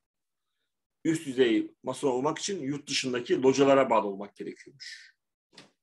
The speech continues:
Yani Üzey Garih en üst noktaya, otuz üçüncü dereceye daha otuz yaşındayken yükselmiş Türkiye'deki en zeki adamlardan biri.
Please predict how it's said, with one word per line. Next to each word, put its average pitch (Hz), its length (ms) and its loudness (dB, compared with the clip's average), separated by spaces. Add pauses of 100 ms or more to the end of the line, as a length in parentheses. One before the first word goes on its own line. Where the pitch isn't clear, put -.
(200)
Yani 104 300 0 (340)
Üzey 139 380 6
Garih 123 440 2 (640)
en 165 220 6
üst - 300 -10
noktaya, 110 500 -2
otuz 143 340 4
üçüncü 139 320 -2
dereceye 110 600 0 (320)
daha 127 460 6 (200)
otuz 175 300 -2
yaşındayken 110 520 0
yükselmiş 139 920 0
Türkiye'deki 139 640 0
en 196 240 4
zeki 135 320 0
adamlardan 117 560 -4
biri. 101 160 -14